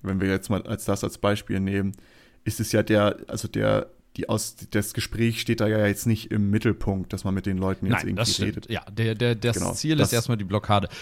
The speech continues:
Speaker 2: Aber vielleicht
Speaker 1: Genau.
Speaker 2: dazu, ähm, ich hab da, äh, einen Kommentar von, ähm, Nils Kumka bei, bei der Tagesschau gesehen, der eben sagte, dass diese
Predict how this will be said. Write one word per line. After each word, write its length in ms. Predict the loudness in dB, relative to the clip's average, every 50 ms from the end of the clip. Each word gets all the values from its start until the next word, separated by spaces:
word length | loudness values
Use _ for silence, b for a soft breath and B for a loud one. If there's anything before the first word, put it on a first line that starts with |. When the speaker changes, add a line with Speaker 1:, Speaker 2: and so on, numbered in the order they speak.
| B B
Speaker 2:
Aber 220 | 0 2 2 2 B B B B B B _
vielleicht 340 | -12 -2 2 4 4 6 6
Speaker 1:
Genau. 80 | 4
Speaker 2:
dazu, 360 | 2 2 -2 -4 -4 -4 -6 -2 0
ähm, 340 | 2 4 4 2 0 -2 -4
ich 140 | -4 -4 -4
hab 120 | -4 0
da, 300 | 0 2 2 2 0 -2
äh, 460 | -2 -2 0 0 0 -2 -2 -4 -8 -10 -12 -14 -16 -14 _
einen 380 | -6 -2 0 0 0 -2 -4 -4
Kommentar 600 | -4 -2 0 0 0 0 0 2 2 2 0 -2
von, 420 | -2 -2 -2 0 0 0 -2 -4 -6 -6
ähm, 480 | -6 -4 -4 -4 -4 -6 -6 -8 -10 b b b b b b b b 0
Nils 400 | 2 4 4 4 2 0 -2 -4
Kumka 460 | -2 0 0 0 0 2 4 4 4
bei, 300 | 6 4 4 4 4 2
bei 180 | 0 0 0 0
der 120 | 0 0
Tagesschau 580 | -2 -2 -4 -4 -4 -4 -4 -4 -2 -2 -2 -4 -6 -10 _ _
gesehen, 340 | -8 -4 -2 -2 -2 0 0
der 400 | 0 0 2 2 0 0 -2 -6 -10 -8
eben 200 | -4 -2 -2 0
sagte, 300 | 0 0 0 -2 -2 -2
dass 260 | -2 -2 -2 -4 -4 -4
diese 340 | -4 -4 -2 -2 -4 -4